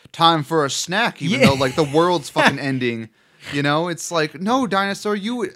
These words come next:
Speaker 1: like, if you were an actual real animal, you'd be running the fuck away."
Speaker 2: And the T-Rex too, right?
Speaker 1: Same
Speaker 2: The
Speaker 1: with the
Speaker 2: T-Rex
Speaker 1: T-Rex.
Speaker 2: stops and, yeah, it's like, yeah, they'd all be running away, yeah.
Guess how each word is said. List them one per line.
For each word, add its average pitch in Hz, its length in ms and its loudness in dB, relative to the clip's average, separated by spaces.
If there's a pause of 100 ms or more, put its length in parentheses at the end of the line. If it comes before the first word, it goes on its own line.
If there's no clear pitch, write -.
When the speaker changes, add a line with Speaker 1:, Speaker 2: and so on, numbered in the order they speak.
(140)
Speaker 1:
like, 156 140 -2
if 160 160 -8
you 254 100 -4
were 254 160 2
an 180 80 0
actual 190 320 -2
real 185 180 -4
animal, 233 260 -4
you'd 254 100 -8
be 277 60 -8
running 277 180 -4
the 277 60 -6
fuck 277 260 -2
away." 302 420 -2
Speaker 2:
And 170 140 0
the 175 80 2
T-Rex 185 540 2
too, 180 260 2
right? 123 240 2
Speaker 1:
Same 165 40 0
Speaker 2:
The 160 40 0
Speaker 1:
with 147 100 -4
the - 40 0
Speaker 2:
T-Rex 165 340 4
Speaker 1:
T-Rex. - 20 -10
Speaker 2:
stops 170 500 0
and, 170 120 -4
yeah, 170 300 2
it's 131 240 -4
like, 151 180 -2
yeah, 156 180 0
they'd 127 140 -2
all 139 160 0
be 131 120 -2
running 120 280 -6
away, 107 300 -6
yeah. 98 240 -10